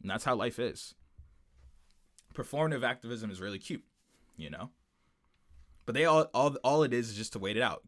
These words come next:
But you wanna know why? Because if someone asks them in ten years, "Hey, what did you do during the Black Lives Matter momentum movement, um,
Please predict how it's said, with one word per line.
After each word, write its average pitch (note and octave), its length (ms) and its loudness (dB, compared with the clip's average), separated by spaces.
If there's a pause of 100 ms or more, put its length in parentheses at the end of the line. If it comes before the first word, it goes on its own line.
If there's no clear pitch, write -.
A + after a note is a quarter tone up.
(140)
But G2+ 300 -10
you F#2+ 80 -8
wanna G2 180 -6
know D#2+ 160 -6
why? F#2 440 -6 (340)
Because A2+ 240 -6
if G#2+ 80 -6
someone D3 340 0
asks G2+ 460 -4
them - 480 -12
in G#2 160 -6
ten B2 320 -4
years, G2 260 -2
"Hey, C3+ 160 -2
what G2 140 -4
did C#3+ 100 0
you C#3 120 -6
do B2 200 -6
during F#2 300 -8
the D#2 240 -10 (320)
Black A2+ 340 -2
Lives G2+ 320 0
Matter G2 320 -2
momentum F2+ 720 -8
movement, G2 540 -6 (280)
um, F2+ 680 -2